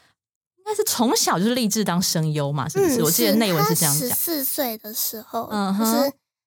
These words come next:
Speaker 2: 中学的时候就开始想要当一名声优这样子。
Speaker 1: 嗯。
Speaker 2: 嗯，因为他觉得声优这一行很有趣，
Speaker 1: 嗯。
Speaker 2: 就是你学到的任何一个东西都可以成为自己的力量。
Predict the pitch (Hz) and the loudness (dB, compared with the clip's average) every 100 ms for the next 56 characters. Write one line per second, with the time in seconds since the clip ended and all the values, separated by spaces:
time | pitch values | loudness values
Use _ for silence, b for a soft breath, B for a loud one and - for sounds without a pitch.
0 | _ 294 302 294 247 214 220 233 226 247 | _ -4 -2 0 0 0 -2 -2 -2 -4
1 | - 233 240 - 214 214 220 226 220 226 | -6 -6 -6 -6 -6 -6 -6 -6 -4 -6
2 | 269 - 262 233 208 233 - 220 214 214 | -10 -12 -2 0 0 -2 -2 0 2 0
3 | 208 214 - 302 _ - 220 175 175 202 | -2 -6 -14 -16 _ -8 -4 -2 -4 -6
4 | _ - 262 320 427 427 427 269 233 233 | _ -4 -2 0 -2 -2 -4 -4 -4 -4
5 | 254 240 233 226 226 - 233 233 247 247 | -4 -4 -4 -4 -6 -10 -8 -6 -6 -6
6 | 208 - 214 - _ 240 240 233 302 233 | -6 -6 -12 -14 _ -20 -6 -2 0 -2
7 | - - 254 - _ _ _ 240 220 170 | -2 -2 -2 -4 _ _ _ -4 0 2
8 | 196 220 - 220 247 254 240 214 294 262 | 2 2 0 -2 0 0 0 0 0 -2
9 | 233 214 208 220 220 214 233 - 220 254 | 0 -2 -2 -6 -4 -4 -4 -4 -4 -4
10 | 262 285 220 - 202 202 - 226 185 - | -4 -4 -4 -4 -6 -8 -10 -12 -12 -16
11 | - 208 202 196 | -12 -10 -10 -12